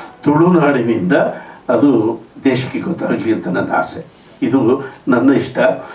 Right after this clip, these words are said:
ನೀವು ಇವತ್ತು ನಮ್ಮ ಸ್ಟುಡಿಯೋಗೆ ಬಂದ್ರೆ ನಿಮ್ಮ ಕೈಲಿ ಹಾಡ್ಸ್ ಟ್ರೈ ಮಾಡ್ತೀವಿ.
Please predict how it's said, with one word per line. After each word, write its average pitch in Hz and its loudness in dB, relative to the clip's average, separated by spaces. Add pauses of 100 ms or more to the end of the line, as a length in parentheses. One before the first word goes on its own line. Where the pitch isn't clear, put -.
(300)
ನೀವು 131 4
ಇವತ್ತು 127 2
ನಮ್ಮ - -2
ಸ್ಟುಡಿಯೋಗೆ 143 2
ಬಂದ್ರೆ 127 0 (560)
ನಿಮ್ಮ 120 2
ಕೈಲಿ 113 2
ಹಾಡ್ಸ್ - -2 (320)
ಟ್ರೈ 120 2
ಮಾಡ್ತೀವಿ. 110 -2